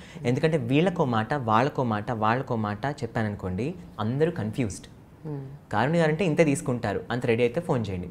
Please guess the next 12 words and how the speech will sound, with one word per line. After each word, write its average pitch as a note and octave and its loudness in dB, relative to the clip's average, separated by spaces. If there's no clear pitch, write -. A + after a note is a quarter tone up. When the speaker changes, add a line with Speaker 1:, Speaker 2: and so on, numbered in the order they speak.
Speaker 1:
సింపుల్, F3+ 2
రామబాణం. A2+ 2
Speaker 2:
ఓకే. F2+ -12
అంతే. D3 -8
Speaker 1:
అంతేగాని D#3 2
ఫలానా E3+ 4
ఏ C#3+ 6
ఫోన్ C#3+ 0
చేసినప్పుడు C#3 2
కారుణ్య C#3 2
రేటు B2+ -2
ఇంత, G#2 -2